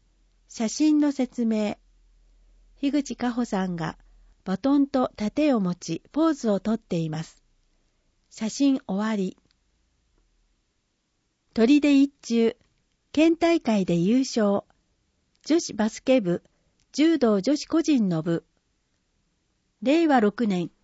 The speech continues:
十月に開催された茨城県中学校新人体育大会で、取手第一中学校の女子バスケットボール部と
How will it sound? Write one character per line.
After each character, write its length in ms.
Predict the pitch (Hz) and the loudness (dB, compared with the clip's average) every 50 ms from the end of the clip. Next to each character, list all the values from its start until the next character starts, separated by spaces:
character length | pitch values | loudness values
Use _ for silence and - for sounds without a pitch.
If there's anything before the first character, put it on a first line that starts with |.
| _ - | _ -4
十 240 | - 247 285 320 | 0 2 2 2
月 260 | 311 320 320 - 330 302 | 2 0 0 0 0 0
に 120 | 254 208 | 0 0
開 220 | - 214 226 262 | -2 -2 -4 -4
催 240 | 277 - 262 247 247 | -2 -2 -2 -2 -2
さ 160 | 240 - 233 | -2 -4 -4
れ 120 | 220 214 208 | -4 -4 -4
た 260 | - 185 180 196 - _ _ _ _ _ _ _ - | -4 -6 -6 -6 -6 _ _ _ _ _ _ _ -6
茨 320 | 190 196 247 269 285 302 | -2 2 2 2 2 2
城 140 | 302 - - | -2 -4 -6
県 320 | - - 247 208 185 175 - _ _ | -6 -4 -4 -2 -2 -4 -10 _ _
中 200 | - 247 269 302 | -6 -4 -2 -2
学 240 | 302 320 311 - _ | -2 -2 -4 -6 _
校 180 | - 208 202 190 | -4 -4 -4 -4
新 320 | - - 269 277 285 285 | -2 -2 0 2 2 2
人 260 | 262 - 277 262 254 | 2 2 0 0 0
体 280 | 247 - 240 269 294 302 | -2 -2 -4 -2 -2 -2
育 180 | 294 - 311 - | -2 -4 -6 -4
大 220 | 311 302 302 294 | -4 -2 -4 -4
会 260 | - 226 208 202 185 - | -4 -4 -4 -4 -4 -4
で、 200 | 180 180 185 - _ _ _ _ _ _ _ _ _ | -4 -6 -6 -8 _ _ _ _ _ _ _ _ _
取 240 | - 240 226 269 285 | -4 -2 0 2 2
手 160 | 285 277 262 | 2 0 0
第 220 | 220 226 269 294 294 | 0 0 -2 -2 -2
一 180 | - 294 285 | -2 -4 -4
中 200 | - 302 302 302 | -2 -2 -2 -2
学 240 | 277 302 302 - _ | -2 -2 -4 -6 _
校 200 | - 240 220 208 | -4 -2 -2 -2
の 140 | 202 190 185 | -2 -4 -4
女 160 | - 277 302 | -4 -4 -4
子 140 | - - - | -4 -6 -8
バ 160 | - 208 190 | -8 -8 -8
ス 100 | - - | -8 -6
ケ 140 | - 302 302 | -4 -4 -4
ッ 40 | 294 | -4
ト 180 | _ 294 294 | _ -6 -4
ボ 180 | 254 285 285 285 | -2 0 0 0
ー 40 | 269 | 0
ル 120 | 285 277 | 0 -2
部 120 | 233 208 | -2 -4
と 260 | - - 180 170 - | -4 -4 -4 -6 -6